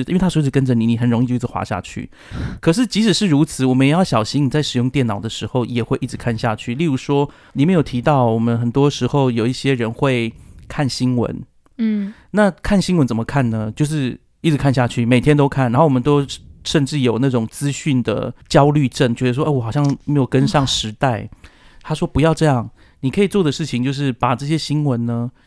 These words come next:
Speaker 1: 你喜欢看的就把它存起来，然后在周末的时候一次把它看完。而且不只是看完哦，就是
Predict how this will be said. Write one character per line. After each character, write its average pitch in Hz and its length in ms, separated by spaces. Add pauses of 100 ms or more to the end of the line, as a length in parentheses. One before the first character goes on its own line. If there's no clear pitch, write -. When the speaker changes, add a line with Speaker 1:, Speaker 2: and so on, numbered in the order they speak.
Speaker 1:
你 139 80
喜 131 100
欢 151 120
看 160 180
的 120 80
就 - 80
把 139 80
它 151 60
存 123 200
起 123 200
来， 107 180
然 110 140
后 123 40
在 127 140
周 120 220
末 120 160
的 104 100
时 - 140
候 110 80
一 - 80
次 - 160
把 107 100
它 104 80
看 - 240
完。 - 220 (380)
而 220 60
且 196 380 (300)
不 262 100
只 147 100
是 196 160
看 185 320
完 113 240
哦， 117 120
就 202 100
是 220 180